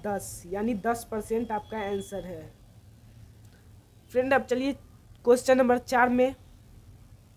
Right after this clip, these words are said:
Friend, आइए question number चार क्या कह रहा है? पाँच हजार रुपया का दस परसेंट वार्षिक ब्याज की दर से दो वर्ष, छः माह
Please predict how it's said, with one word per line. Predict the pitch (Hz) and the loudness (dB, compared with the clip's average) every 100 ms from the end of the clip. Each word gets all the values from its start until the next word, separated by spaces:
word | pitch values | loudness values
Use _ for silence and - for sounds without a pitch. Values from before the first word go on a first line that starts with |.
| - - - - - - - - - | -20 -20 -20 -20 -20 -20 -20 -20 -6
Friend, | 220 233 | -2 2
आइए | 233 262 | 4 4
question | 262 240 - 247 | 2 -2 -2 0
number | 233 233 | 0 0
चार | 226 220 | -2 -4
क्या | 220 208 | -4 -6
कह | 202 | -4
रहा | 190 202 | 0 0
है? | 220 | 0
पाँच | 208 208 262 - | 0 2 2 0
हजार | 220 226 | 4 4
रुपया | 226 220 196 185 196 | 4 2 0 -2 -2
का | 196 | -4
दस | 185 220 226 | 0 0 0
परसेंट | 214 208 185 185 202 | -4 -4 -2 -2 0
वार्षिक | 196 196 202 240 208 | 4 4 2 -2 0
ब्याज | 214 208 - | 0 0 -2
की | 220 | -2
दर | 208 202 | 0 0
से | 175 180 196 - - - - | -2 -4 -6 -10 -20 -20 -2
दो | 175 262 | 6 6
वर्ष, | 233 214 220 - - - - | 6 4 2 -4 -20 -20 -4
छः | 240 262 | 2 4
माह | 240 214 214 | 4 0 -2